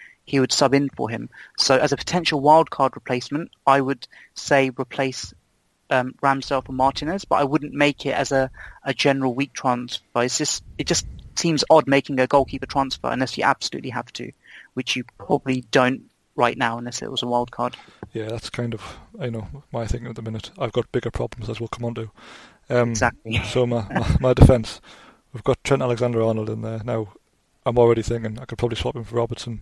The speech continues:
Speaker 2: Robertson seems to be taking all the corners and stuff now, but Trent,
Speaker 1: Yes.
Speaker 2: Trent is a bonus point magnet for some reason. Um, any thoughts on which one I should go with there?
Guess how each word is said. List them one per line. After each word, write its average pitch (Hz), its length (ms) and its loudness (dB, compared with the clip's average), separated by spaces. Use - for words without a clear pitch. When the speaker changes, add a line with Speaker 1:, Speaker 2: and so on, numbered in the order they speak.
Speaker 2:
Robertson 120 340 0
seems 113 160 -6
to 110 60 -10
be 113 40 -6
taking 117 280 -6
all 120 180 4
the 113 80 -2
corners 113 340 -4
and 110 100 -12
stuff 117 240 -10
now, 113 240 -8
but - 140 -6
Trent, 175 160 0
Speaker 1:
Yes. 113 260 0
Speaker 2:
Trent 127 200 -4
is 117 80 -6
a 113 60 -8
bonus 120 340 0
point 120 220 -4
magnet 131 380 -6
for 131 80 -8
some 135 220 -4
reason. 139 280 -6
Um, 117 560 -2
any 131 160 -4
thoughts 127 320 0
on 127 100 -2
which 127 160 -6
one 131 100 -4
I - 20 -6
should 127 140 -10
go 131 100 0
with 131 180 -4
there? 131 220 -6